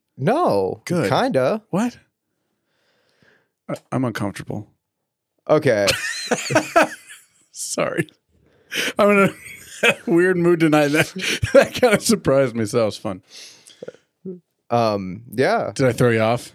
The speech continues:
Speaker 1: A little bit.
Speaker 2: Yeah, a little bit. What else did you have to say? I was expecting an insult, bro.
Speaker 1: I don't
Speaker 2: I was expecting something like, uh, what'd you call me? Like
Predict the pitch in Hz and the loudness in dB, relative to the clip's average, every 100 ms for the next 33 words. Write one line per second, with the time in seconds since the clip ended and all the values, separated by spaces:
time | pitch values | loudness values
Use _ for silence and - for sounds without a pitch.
0 | - 151 180 170 123 127 143 139 139 127 | 2 4 4 4 4 6 6 6 4 4
1 | 143 151 151 156 156 151 139 143 131 127 | 2 4 4 6 4 2 2 2 2 0
2 | 120 117 160 190 202 - 226 226 202 196 | 0 2 2 2 0 2 0 2 0 2
3 | 233 - 123 - 110 127 160 - - _ | 2 0 -2 0 2 2 0 -10 -20 _
4 | _ - 175 208 - - 143 143 151 - | _ -4 -4 -4 -8 -4 -2 -2 -4 -2
5 | 160 165 156 156 156 151 160 156 151 - | 0 2 0 2 0 0 2 2 0 -2
6 | 143 139 135 147 160 - 170 175 165 131 | 0 0 0 -2 -4 -2 0 0 2 0
7 | 107 | -2